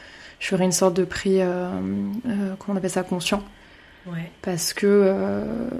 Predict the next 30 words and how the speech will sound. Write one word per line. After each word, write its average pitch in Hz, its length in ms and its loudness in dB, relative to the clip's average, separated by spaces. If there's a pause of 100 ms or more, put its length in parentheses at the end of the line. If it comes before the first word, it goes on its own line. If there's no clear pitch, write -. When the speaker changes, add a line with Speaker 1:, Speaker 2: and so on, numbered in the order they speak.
(600)
Speaker 1:
je - 160 -6
pense 202 200 -2
que 214 80 4
les 185 120 6
thérapies 180 400 0
sont - 180 -2 (560)
pas 202 160 4
accessibles 196 460 0 (880)
à 160 60 -8
tout 185 160 -8
le 170 60 -6
monde. 175 120 -8
Speaker 2:
Ok. 170 80 -14 (500)
Speaker 1:
Et 185 80 2
soixante 185 400 2
euros, 196 300 4
euh, 190 100 2
par 185 200 -4
semaine, 196 400 2
euh, 185 100 -2 (500)
ça, - 180 -14
c'est - 180 -12
pas 208 120 0
possible 202 320 -2
pour - 140 -16
tout - 140 -10
le 185 40 -4
monde. - 120 -8 (220)
Speaker 2:
Bien 170 120 -10
sûr. - 160 -16